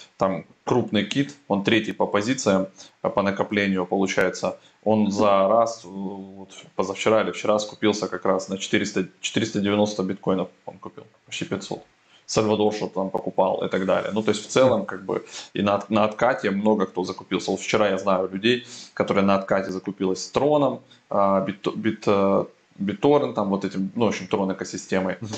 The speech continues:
Speaker 1: Много кто хорошо там поскупился. И вот, э, я сам нарушил свое же правило.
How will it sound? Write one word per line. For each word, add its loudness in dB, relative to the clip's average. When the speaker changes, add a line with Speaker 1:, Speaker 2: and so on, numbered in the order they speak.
Speaker 1:
Много 2
кто -2
хорошо -2
там -4
поскупился. -8
И 4
вот, 4
э, 6
я 6
сам 0
нарушил -4
свое 2
же -4
правило. 2